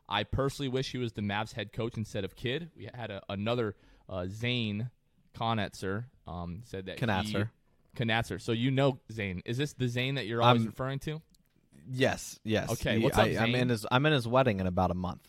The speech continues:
Speaker 2: Fun
Speaker 1: Oh,
Speaker 2: fact.
Speaker 1: that's
Speaker 2: So,
Speaker 1: amazing. So, yeah, he
Speaker 2: yeah.
Speaker 1: said, "Mosley is a fantastic get. Couldn't be happier for the Magic." So,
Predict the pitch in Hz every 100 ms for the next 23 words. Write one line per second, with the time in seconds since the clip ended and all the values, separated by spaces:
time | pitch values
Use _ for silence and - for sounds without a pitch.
0 | - 101 95 107 113 113 98 107 87 76
1 | 90 _ _ _ - 127 139 120 117 120
2 | - _ 117 127 131 131 120 107 110 104
3 | - 127 135 113 117 - - 127 127 110
4 | 107 104 110 110 95 98 104 110 - 104